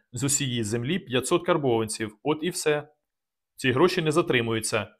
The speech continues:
можете мені повірити, пане Стаховський». Я похитав головою.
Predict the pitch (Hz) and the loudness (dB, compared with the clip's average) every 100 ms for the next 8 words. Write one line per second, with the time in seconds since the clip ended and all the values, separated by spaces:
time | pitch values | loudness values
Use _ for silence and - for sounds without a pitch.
0 | _ - 139 143 139 131 135 143 127 110 | _ -4 -2 0 -2 -2 -2 0 2 2
1 | 110 113 107 120 110 107 120 - 113 101 | 0 -2 -2 0 0 -2 -4 -2 -4 -4
2 | 110 101 - _ _ _ _ _ _ _ | -6 -8 -10 _ _ _ _ _ _ _
3 | _ _ - 117 147 - 123 - 123 120 | _ _ -4 4 4 4 -2 0 2 2
4 | 120 127 117 110 101 98 | 4 2 2 2 0 -4